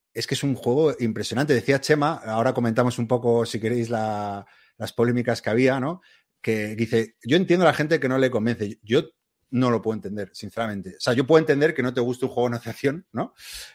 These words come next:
Eh, y que no sea tu juego. Eso, por supuesto, para gustos colores.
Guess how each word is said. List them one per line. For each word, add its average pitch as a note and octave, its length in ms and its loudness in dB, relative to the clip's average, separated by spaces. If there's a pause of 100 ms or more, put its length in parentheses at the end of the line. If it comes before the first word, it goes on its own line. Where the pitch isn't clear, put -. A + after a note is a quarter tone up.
(120)
Eh, A2+ 420 0
y A#2 120 -4
que A2 100 -4
no G#2+ 80 -4
sea A#2+ 140 -2
tu A#2 100 -2
juego. G2 380 -2
Eso, C#3 400 -2 (100)
por G2+ 100 -10
supuesto, F#2 640 -6
para F#2+ 140 -10
gustos G#2+ 280 -8
colores. G#2+ 360 -4